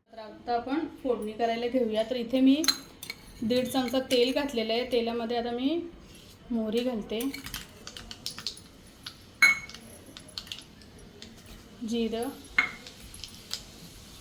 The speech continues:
हिंग, मगाशी मी साहित्यामध्ये हिंग सांगायला विसरले होते. जिरं मोहरी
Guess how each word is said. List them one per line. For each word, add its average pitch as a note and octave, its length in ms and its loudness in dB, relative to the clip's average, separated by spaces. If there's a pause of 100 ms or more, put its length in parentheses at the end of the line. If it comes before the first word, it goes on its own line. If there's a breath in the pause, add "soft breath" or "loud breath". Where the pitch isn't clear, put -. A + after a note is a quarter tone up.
(1800)
हिंग, A3 400 0
मगाशी A#3+ 360 -2
मी C4 400 -4
साहित्यामध्ये A#3+ 580 -2
हिंग A3+ 280 0
सांगायला A#3 500 -2
विसरले A#3+ 420 -4
होते. A3+ 560 -8 (2500)
जिरं B3 320 -6
मोहरी B3+ 220 -6